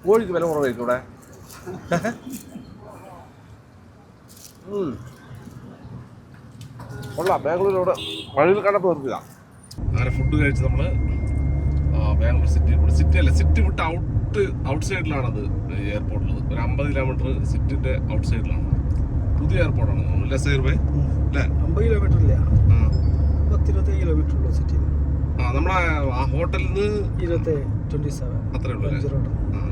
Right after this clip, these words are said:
Speaker 1: എം ജി റോഡ് അല്ലേ? അപ്പൊ ഏകദേശം ഇനിയിപ്പോ ഒരു പന്ത്രണ്ട് മിനിറ്റ്, പന്ത്രണ്ട് കിലോമീറ്റർ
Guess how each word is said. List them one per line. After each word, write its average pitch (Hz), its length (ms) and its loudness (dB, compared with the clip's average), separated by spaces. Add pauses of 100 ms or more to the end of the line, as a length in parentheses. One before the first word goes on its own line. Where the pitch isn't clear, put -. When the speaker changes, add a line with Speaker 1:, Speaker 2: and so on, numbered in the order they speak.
Speaker 1:
എം - 100 -2
ജി - 60 -4
റോഡ് - 260 -4
അല്ലേ? - 140 -4 (1600)
അപ്പൊ 131 220 -4
ഏകദേശം 147 340 -2
ഇനിയിപ്പോ 156 340 0
ഒരു 156 100 -2
പന്ത്രണ്ട് 139 400 -2
മിനിറ്റ്, 135 260 -2 (160)
പന്ത്രണ്ട് 123 280 -2
കിലോമീറ്റർ - 440 -4